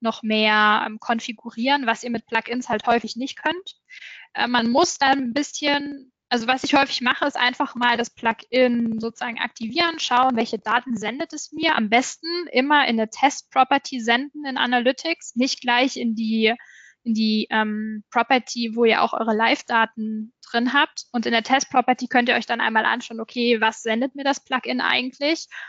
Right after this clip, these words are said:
Häufig funktioniert bei Plugins das, ähm, Listentracking nicht so gut, weil, ähm, das Shop-Backend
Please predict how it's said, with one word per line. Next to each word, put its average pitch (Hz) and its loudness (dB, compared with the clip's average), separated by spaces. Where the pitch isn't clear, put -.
Häufig 262 4
funktioniert 277 2
bei 240 2
Plugins 247 -4
das, 233 0
ähm, 220 -2
Listentracking 277 -2
nicht 269 -4
so 285 -6
gut, 294 -2
weil, 226 4
ähm, 220 -2
das - -6
Shop-Backend 254 0